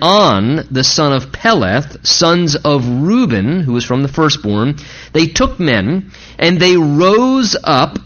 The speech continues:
before Moses with some of the children of Israel. Notice, two hundred and fifty leaders of the congregation,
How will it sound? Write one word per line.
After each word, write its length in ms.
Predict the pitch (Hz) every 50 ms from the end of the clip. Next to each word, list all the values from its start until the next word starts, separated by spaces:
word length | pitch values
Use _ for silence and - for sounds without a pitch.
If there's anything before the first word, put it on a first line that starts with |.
| - - - 127
before 380 | 139 147 147 - 170 170 180 170
Moses 640 | 156 151 147 147 160 160 147 160 185 196 180 - -
with 120 | 131 131
some 260 | - - 147 143 151
of 120 | 185 185 175
the 60 | 196
children 400 | 185 - - 143 147 151 185 190
of 80 | 160
Israel. 640 | 139 127 117 104 104 101 101 101 104 113 131 139 - -
Notice, 520 | 139 170 208 208 143 113 120 131 - - - - - -
two 420 | - - - 240 269 285 294 277
hundred 640 | - - 214 214 226 220 185 214 226 226 220 - - -
and 200 | 147 143 143 139
fifty 760 | - - - - 226 233 233 233 - 220 214 208 208 190 - -
leaders 880 | 135 139 135 139 156 180 190 196 175 135 104 98 101 107 117 131 - - - - - - - - - - - -
of 160 | 156 151 135
the 100 | 135 151
congregation, 1000 | 147 - 165 156 160 165 160 160 156 160 180 185 185 - - 143 104 90 82 76